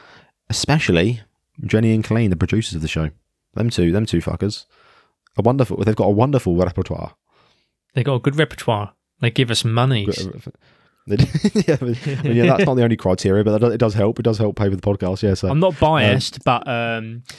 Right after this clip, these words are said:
Speaker 1: no.
Speaker 2: I do like money.
Speaker 1: You know who else has got money? All the fucking software, all the software we use loves it.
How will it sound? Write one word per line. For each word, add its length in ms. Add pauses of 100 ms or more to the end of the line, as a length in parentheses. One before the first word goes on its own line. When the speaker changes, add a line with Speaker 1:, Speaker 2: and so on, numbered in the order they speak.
Speaker 1:
no. 220
Speaker 2:
I 40
do 260
like 300
money. 520 (500)
Speaker 1:
You 80
know 100
who 60
else 140
has 80
got 100
money? 220
All 100
the 60
fucking 300
software, 400
all 80
the 80
software 320
we 80
use 160
loves 200
it. 140